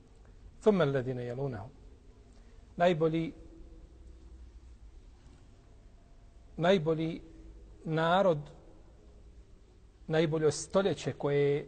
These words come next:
bilo na zemlji jesu moji ashabi. Potom oni koji slijede, potom oni koji slijede. To je rekao dva puta nakon njegovog stoljeća. Pa je rekao nakon toga poslanik, sallallahu alejhi ve sellem: "Potom će doći ljudi koji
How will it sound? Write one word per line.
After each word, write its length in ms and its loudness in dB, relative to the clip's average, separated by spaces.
bilo 340 0
na 120 0
zemlji 380 -2
jesu 260 -2
moji 160 2
ashabi. 560 0
Potom 320 4
oni 220 2
koji 280 -2
slijede, 440 0
potom 360 0
oni 160 0
koji 200 0
slijede. 640 -2
To 40 4
je 40 2
rekao 280 4
dva 260 8
puta 460 -4
nakon 400 4
njegovog 380 -2
stoljeća. 440 -8
Pa 80 4
je 60 6
rekao 260 4
nakon 260 0
toga 220 2
poslanik, 440 0
sallallahu 260 0
alejhi 120 0
ve 20 -8
sellem: 60 -12
"Potom 300 0
će 140 -2
doći 360 0
ljudi 340 -2
koji 520 -2